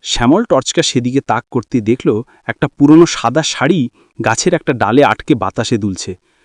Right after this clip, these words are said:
সম্ভবত কোনো শবযাত্রায় ব্যবহৃত শাড়ি বাতাসে তোড়ে এখানে এসে আটকে গেছে। তারা স্বস্তির নিঃশ্বাস ফেলল। ভুল ভেঙেছে। রতন হেসে বলল,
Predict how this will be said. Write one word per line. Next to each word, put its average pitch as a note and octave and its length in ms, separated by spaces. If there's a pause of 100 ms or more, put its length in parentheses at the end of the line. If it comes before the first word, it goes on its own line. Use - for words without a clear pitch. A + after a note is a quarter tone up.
(240)
সম্ভবত D#4 520
কোনো C#4+ 220
শবযাত্রায় A3 720
ব্যবহৃত E3 420
শাড়ি C3 400 (280)
বাতাসে C#3 320
তোড়ে F#3+ 300
এখানে G3+ 220
এসে F#3 140
আটকে E3 280
গেছে। D#3 260 (440)
তারা E4 140
স্বস্তির C#3+ 380
নিঃশ্বাস A2+ 420
ফেলল। F2 300 (300)
ভুল B2+ 180
ভেঙেছে। G2+ 380 (460)
রতন A2 280
হেসে A#2 240
বলল, D#3 260